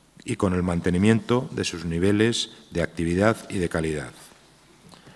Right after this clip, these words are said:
La sociedad de Castilla y León pone en nuestras manos recursos muy importantes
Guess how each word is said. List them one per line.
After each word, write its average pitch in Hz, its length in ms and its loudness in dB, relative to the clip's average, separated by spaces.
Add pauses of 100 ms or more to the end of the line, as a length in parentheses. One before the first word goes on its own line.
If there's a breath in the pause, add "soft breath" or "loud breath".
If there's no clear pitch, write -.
(540 loud breath)
La 92 100 2
sociedad 101 400 8
de 113 80 10
Castilla 107 360 6
y 98 40 6
León 107 300 6
pone 104 260 2
en 95 100 0
nuestras 87 360 -2
manos 113 580 2 (260 loud breath)
recursos 92 480 0
muy 110 200 6
importantes 107 880 2